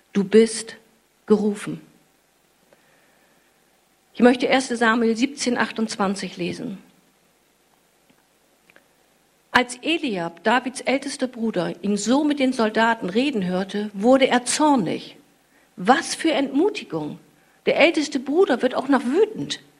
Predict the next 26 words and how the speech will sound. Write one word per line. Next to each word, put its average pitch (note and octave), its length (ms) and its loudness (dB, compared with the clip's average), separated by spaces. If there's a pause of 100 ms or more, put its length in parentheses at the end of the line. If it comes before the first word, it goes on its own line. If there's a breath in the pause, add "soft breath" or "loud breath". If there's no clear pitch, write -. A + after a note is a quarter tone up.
(680 soft breath)
"Was C4 180 2
hast F#4+ 200 -6
du F4+ 60 -2
überhaupt F4 340 0
hier E4+ 140 0
zu C#4+ 140 -2
suchen?", C#4+ 440 2
fuhr A3 220 2
er F3+ 100 0
ihn F3+ 180 -6
an. D#3 340 -6 (920)
"Hallo?" G3 480 -2 (460 soft breath)
David A3 300 2
sagt, A3+ 220 0
"Mein A3 140 2
Vater D4 420 -2
hat B3+ 140 -4
mich G3 140 -6
geschickt, A3 360 -2
sonst G3+ 200 -4
wäre A#3 120 4
ich A#3 100 -4
überhaupt A3 320 -4
gar G#3 140 0
nicht F#3+ 220 -4
da. C4+ 300 2